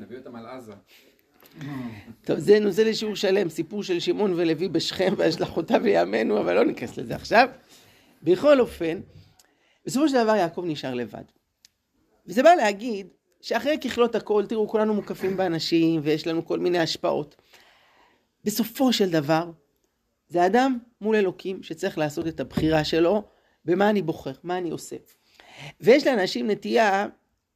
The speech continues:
Speaker 2: להוריד מעל עצמם, להגיד, "זה לא אני, זה, <laughs> זה הכל חוץ ממני."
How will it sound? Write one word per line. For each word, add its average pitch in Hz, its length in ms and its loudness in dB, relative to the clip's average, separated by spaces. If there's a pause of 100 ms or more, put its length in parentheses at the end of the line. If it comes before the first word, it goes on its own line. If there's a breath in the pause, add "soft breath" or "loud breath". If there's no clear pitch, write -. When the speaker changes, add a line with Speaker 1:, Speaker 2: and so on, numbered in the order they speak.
(360)
Speaker 2:
להוריד 214 400 6
מעל 208 200 0
עצמם, 135 300 -8
להגיד, 196 220 -4
"זה 254 120 -6
לא 339 240 0
אני, 262 400 -2 (160)
זה, 254 380 4 (420)
<laughs> - 600 -20
זה - 100 -2
הכל 220 280 0
חוץ 381 280 0
ממני." 175 440 -2